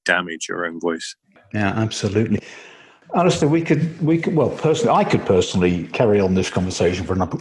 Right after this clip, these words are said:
Speaker 2: another couple of hours happily, uh, but I guess you probably need to get somewhere. Oh, mind you, where are you going? It's, you know, you're locked down. But anyway,
Speaker 1: Well,
Speaker 2: I, I, I
Speaker 1: actually have a piano lesson on Zoom at four thirty.
Speaker 2: There we are. Well, then I, I can't keep you forever. I've really enjoyed this. It's been great fun,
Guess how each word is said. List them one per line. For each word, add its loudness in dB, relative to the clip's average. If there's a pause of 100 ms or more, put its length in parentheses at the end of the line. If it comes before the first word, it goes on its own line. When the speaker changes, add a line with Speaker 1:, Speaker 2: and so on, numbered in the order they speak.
Speaker 2:
another 2
couple 2
of 4
hours 4
happily, 0
uh, 2
but 4
I 4
guess 0
you 0
probably 0
need 0
to -12
get 0 (200)
somewhere. -2
Oh, 0
mind 2
you, 0 (180)
where 0
are 0
you 0
going? -2
It's, -10
you 0
know, 2
you're 2
locked -2
down. 0
But 0
anyway, 2
Speaker 1:
Well, 0 (100)
Speaker 2:
I, 0
I, -6 (100)
I 4
Speaker 1:
actually -4
have 2
a -2
piano 0
lesson -4
on 0
Zoom 4
at -12
four 0
thirty. -2
Speaker 2:
There 2
we 0
are. -2
Well, 0
then 0
I, 0
I 0
can't -4
keep -2
you 0
forever. 2 (680)
I've 2
really 2
enjoyed 2
this. 0
It's -6
been 0
great 0
fun, -2